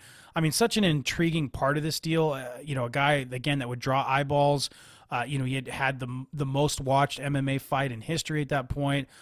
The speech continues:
despite not being a well-rounded M M A fighter. I mean, he was,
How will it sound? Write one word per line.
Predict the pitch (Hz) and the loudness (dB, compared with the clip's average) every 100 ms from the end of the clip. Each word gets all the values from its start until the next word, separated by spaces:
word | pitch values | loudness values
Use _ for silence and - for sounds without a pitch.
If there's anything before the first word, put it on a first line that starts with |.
| - - | -16 -2
despite | 165 - 226 - | 0 4 4 6
not | 175 202 151 | 4 4 4
being | 165 190 | 2 2
a | 147 | 2
well-rounded | 143 170 156 147 170 | 4 6 6 4 2
M | 175 185 | 0 0
M | 190 | 2
A | 190 | 0
fighter. | - 202 202 | 0 0 0
I | 131 | 0
mean, | 131 | 2
he | 139 | 2
was, | 143 147 131 | 2 0 0